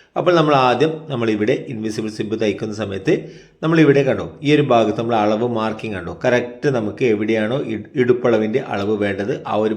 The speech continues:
ഭാഗത്തേക്ക് ഇതുപോലെ മാർക്ക് ചെയ്ത് വെക്കുക കണ്ടോ. അപ്പോൾ നമ്മളത് മാർക്ക് ചെയ്ത് വെച്ചിട്ടുണ്ട്. ഇനി നമുക്ക് മുകളിൽ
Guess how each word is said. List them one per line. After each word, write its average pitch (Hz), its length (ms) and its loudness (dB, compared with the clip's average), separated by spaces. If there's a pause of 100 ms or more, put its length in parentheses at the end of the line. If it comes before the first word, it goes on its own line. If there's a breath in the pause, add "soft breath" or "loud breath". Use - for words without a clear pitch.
ഭാഗത്തേക്ക് 98 560 -6 (140)
ഇതുപോലെ 104 420 0 (540 loud breath)
മാർക്ക് 156 260 2
ചെയ്ത് 87 140 -2
വെക്കുക - 200 -14 (360 soft breath)
കണ്ടോ. - 160 -12 (160)
അപ്പോൾ 175 180 -6
നമ്മളത് 131 280 2 (180)
മാർക്ക് 101 340 -6
ചെയ്ത് 95 240 -2
വെച്ചിട്ടുണ്ട്. 95 320 -4 (340 loud breath)
ഇനി 214 160 4
നമുക്ക് 175 320 4
മുകളിൽ 127 360 6